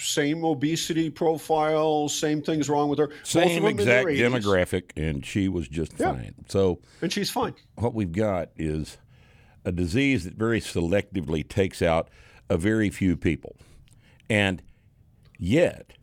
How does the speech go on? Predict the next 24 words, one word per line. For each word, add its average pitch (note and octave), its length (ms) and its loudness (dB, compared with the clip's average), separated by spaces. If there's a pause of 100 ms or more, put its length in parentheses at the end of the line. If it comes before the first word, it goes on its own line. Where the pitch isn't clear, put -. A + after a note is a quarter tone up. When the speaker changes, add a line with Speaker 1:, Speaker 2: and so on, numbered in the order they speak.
(520)
Speaker 2:
our C#3 320 2
response A2+ 640 -2
to D2 140 -4
this A#1+ 460 -10 (1600)
was F#2 220 2
to F#2 160 0
run A2 200 2
around G#2+ 380 -2 (160)
with F2+ 160 0
our F2 120 4
hair A2+ 420 2
on D2 180 -4
fire C2+ 480 -8 (800)
and E2 400 -2 (460)
do A#2 160 2
the F#2 100 -4
most G2 260 0 (440)
bizarre, G#2+ 760 2 (140)
extraordinary G2+ 1080 2 (320)
measures E2 500 0
that E2+ 100 0
have D#2+ 140 -2 (100)
ever F#2+ 280 2
been, D2 460 -2